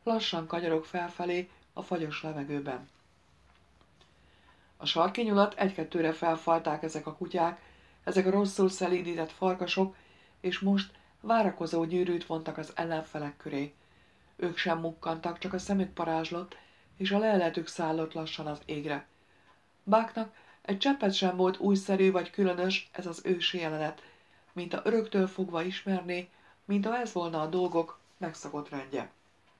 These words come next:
Spitz gyakorlott harcos volt. A Spitzbergáktól a Jeges-tengeren át Kanadáig és a Barents-szigetekig fölül maradt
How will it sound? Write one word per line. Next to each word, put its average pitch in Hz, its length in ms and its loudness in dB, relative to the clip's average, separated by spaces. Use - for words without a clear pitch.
Spitz 196 340 0
gyakorlott 190 480 2
harcos 151 460 -4
volt. 147 300 -2
A 185 80 -6
Spitzbergáktól 208 920 4
a 180 40 4
Jeges-tengeren 180 800 2
át 175 200 4
Kanadáig 190 680 4
és 190 140 0
a 185 60 4
Barents-szigetekig 196 1000 2
fölül 214 400 4
maradt 190 400 2